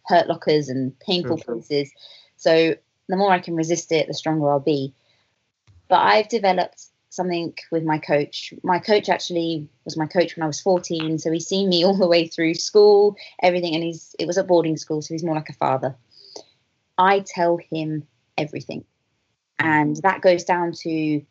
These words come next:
Speaker 1: periods. That goes down to, I had one too many G and Ts last night with the girls, so I can't do my hard bike set this morning. I shall do it tomorrow. But because I tell him everything, he can coach me properly. I'm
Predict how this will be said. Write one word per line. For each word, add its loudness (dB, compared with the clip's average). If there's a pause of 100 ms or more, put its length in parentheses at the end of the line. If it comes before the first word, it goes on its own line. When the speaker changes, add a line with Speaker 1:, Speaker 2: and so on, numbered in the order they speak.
Speaker 1:
periods. -2 (180)
That -4
goes 0
down 0
to, -2 (640)
I 0
had -2
one -2
too -8
many 2
G 2
and 2
Ts -4
last 0
night 2
with -2
the 0
girls, 2
so 2
I -2
can't -2
do -2
my 2
hard 0
bike 0
set -4
this -14
morning. -2
I 0
shall -2
do -2
it -4
tomorrow. 2 (800)
But 2
because 0
I 4
tell 0
him -4
everything, -4 (800)
he -2
can -4
coach -4
me -8
properly. -10 (300)
I'm 0